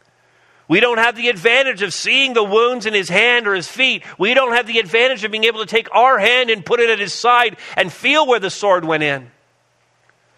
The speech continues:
We don't have any of those advantages. And so we believe by faith. And Jesus says that's, that's the greater work.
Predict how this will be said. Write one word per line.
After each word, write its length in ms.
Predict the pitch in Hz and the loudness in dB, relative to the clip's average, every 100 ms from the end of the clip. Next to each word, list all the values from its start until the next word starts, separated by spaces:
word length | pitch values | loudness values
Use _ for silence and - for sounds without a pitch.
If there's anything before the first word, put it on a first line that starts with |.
| _ _ _ _ _ _ _ _ _ _ _ _ _ | _ _ _ _ _ _ _ _ _ _ _ _ _
We 120 | 165 | -4
don't 120 | 202 | 0
have 200 | 160 147 165 | 0 0 0
any 320 | 190 214 190 | -2 0 -4
of 120 | 131 | -4
those 200 | 139 120 | -6 -8
advantages. 800 | 117 120 117 113 101 101 - - _ _ _ _ _ _ _ _ _ _ _ _ _ _ _ _ _ _ _ _ _ - | -12 -10 -10 -10 -18 -20 -20 -20 _ _ _ _ _ _ _ _ _ _ _ _ _ _ _ _ _ _ _ _ _ -18
And 140 | 120 | -12
so 140 | - 131 | -8 -6
we 160 | 180 | -6
believe 340 | 208 208 175 143 | -6 -6 -6 -4
by 160 | 139 | -6
faith. 640 | 131 - 135 120 104 - _ _ _ _ _ _ _ _ _ _ _ _ _ _ | -6 -8 -6 -6 -12 -20 _ _ _ _ _ _ _ _ _ _ _ _ _ _
And 100 | 117 | -14
Jesus 320 | 151 185 170 | -10 -10 -8
says 220 | - 139 | -6 -4
that's, 480 | 127 139 147 - - _ _ _ _ _ _ | -2 -2 -2 -10 -16 _ _ _ _ _ _
that's 340 | - 139 - | -4 -4 -6
the 120 | - 117 | -12 -14
greater 560 | 113 120 123 117 110 _ _ _ _ _ _ | -6 -4 -2 -6 -10 _ _ _ _ _ _
work. 480 | - 135 139 104 - | -8 -2 -2 -2 -12